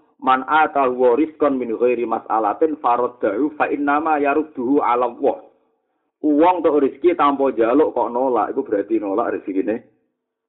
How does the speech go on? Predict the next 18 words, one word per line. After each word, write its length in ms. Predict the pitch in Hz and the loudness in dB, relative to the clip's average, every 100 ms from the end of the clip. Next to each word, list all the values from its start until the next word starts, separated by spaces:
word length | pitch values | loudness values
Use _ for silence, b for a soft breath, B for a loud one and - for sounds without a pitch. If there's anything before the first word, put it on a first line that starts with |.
| - | -10
pangeran. 400 | - 80 78 - | -8 -10 -10 -12
Nah, 160 | 90 | -8
iku 80 | 92 | -6
malah 320 | 98 95 98 | -2 -2 -2
kula 240 | 98 95 98 | -2 -2 0
darani 320 | 98 98 101 | 0 -2 -2
kiai-kiai 400 | 98 101 98 98 | -4 -2 -2 -2
Jawa 240 | 98 98 | -2 -2
iku 160 | 101 110 | -4 -4
pinter. 400 | 98 90 - - | -6 -6 -8 -8
Dadi 240 | 85 - | -8 -2
nek 160 | 101 73 | -2 -2
dikeki 400 | 104 - 85 98 | -4 -2 -2 0
wong 240 | 104 120 | -2 -6
iki 80 | - | -6
ditampa 560 | 95 92 85 98 87 - | -2 -2 -2 -4 -4 -8
ae. 160 | - | -8
Apa 80 | - | -2